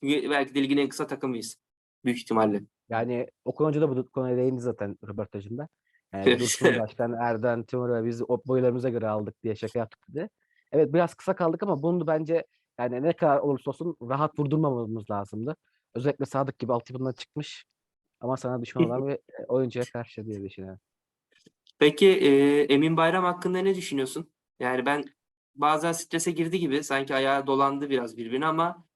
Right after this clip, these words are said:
Speaker 1: ki golde de belki bir tık hatası var diyebilirsin. Ki var hatası. <laughs> E,
Speaker 2: Yani.
Speaker 1: ama ben genelde beğendim yani. Genç bir oyuncu için ilk böyle ciddi maçına çıktığında düşünürsek bence gayet iyiydi.
Speaker 2: Galatasaray'daki ikinci, e, resmi maçı on birde başladı.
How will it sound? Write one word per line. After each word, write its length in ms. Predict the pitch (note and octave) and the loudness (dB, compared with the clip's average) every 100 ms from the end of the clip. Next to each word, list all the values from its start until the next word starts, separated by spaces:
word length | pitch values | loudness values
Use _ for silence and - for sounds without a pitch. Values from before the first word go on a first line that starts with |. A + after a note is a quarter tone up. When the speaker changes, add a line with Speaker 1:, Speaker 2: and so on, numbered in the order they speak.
| _ _ | _ _
Speaker 1:
ki 120 | D3+ | -2
golde 360 | D#3 E3+ F3 F3 | 2 2 2 0
de 100 | E3+ | 2
belki 320 | E3 D#3+ D3+ | 0 -2 -10
bir 80 | D3 | -12
tık 140 | - | -6
hatası 420 | D3+ D#3+ D3+ D3+ | -2 0 0 0
var 160 | D3+ C#3 | -2 0
diyebilirsin. 720 | D3 C#3+ C#3+ C#3+ C#3+ E3 - _ _ - | -2 -2 -2 -4 -8 -12 -16 _ _ -4
Ki 220 | B2+ A2+ | 0 4
var 140 | B2 A#2+ | 6 4
hatası. 540 | G#2+ A2+ - - A#3+ - - G#3 | 2 0 -2 2 2 0 -12 -10
<laughs> 200 | F3+ D3 | -2 6
E, 40 | C#3+ | 8
Speaker 2:
Yani. 280 | C#3+ D3 C#3 | 8 8 6
Speaker 1:
ama 260 | E3 G3 | 4 4
ben 160 | F#3 F3+ | 2 2
genelde 440 | F3+ E3+ D#3+ F#3+ | 2 2 2 2
beğendim 340 | E3+ E3+ E3+ D3+ | 2 2 0 -2
yani. 180 | A#2+ | 0
Genç 220 | B2 D3 D3 | 0 0 0
bir 100 | D3+ | -2
oyuncu 220 | D3 C3 | -2 -4
için 200 | - D3+ | -6 -4
ilk 280 | D#3 - - | -4 -4 0
böyle 260 | C#3 C#3 | 2 2
ciddi 300 | C3+ - D#3 | -2 -6 -2
maçına 320 | C#3+ C#3 C#3 C3+ | 0 0 -2 -6
çıktığında 440 | C3+ - C#3+ C#3 | -6 -2 0 0
düşünürsek 520 | C3 - C3 C#3+ C#3 | -2 -4 -4 -4 -2
bence 440 | C3+ B2 C#3 C#3+ - | -2 0 -2 -2 -4
gayet 340 | C3 B2+ B2 B2 | 0 2 0 -6
iyiydi. 240 | A2+ A2+ _ _ _ _ _ _ - | -8 -12 _ _ _ _ _ _ -4
Speaker 2:
Galatasaray'daki 760 | D3 D#3+ - B3 A3+ A3 - | -2 -2 -4 -6 -4 -4 -6
ikinci, 580 | B3 F3 G#3+ G#3 G3+ G3+ _ _ - | -8 -6 -4 -4 -4 -8 _ _ -10
e, 60 | C#3 C3+ C3 C3 C3 C3 | -6 -4 -2 0 0 0
resmi 300 | C#3 C3+ C3+ | -2 -2 -4
maçı 260 | A#2+ A2 - | -4 -6 -4
on 200 | C3 C3+ | -4 0
birde 180 | B2+ A#2+ | -2 -2
başladı. 540 | A2+ - C3+ E3+ | -4 -8 -8 -8